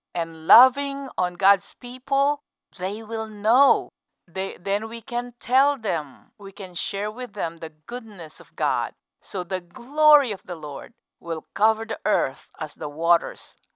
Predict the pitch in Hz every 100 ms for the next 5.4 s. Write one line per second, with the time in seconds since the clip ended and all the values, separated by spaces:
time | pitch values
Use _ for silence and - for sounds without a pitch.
0 | _ - 156 143 135 113 _ _ 131 -
1 | 143 - - - _ _ _ - 143 160
2 | 214 262 _ _ _ 165 160 - - 220
3 | 247 254 240 240 - 208 190 180 180 -
4 | 151 131 120 110 - - 156 - - 208
5 | 220 262 294 349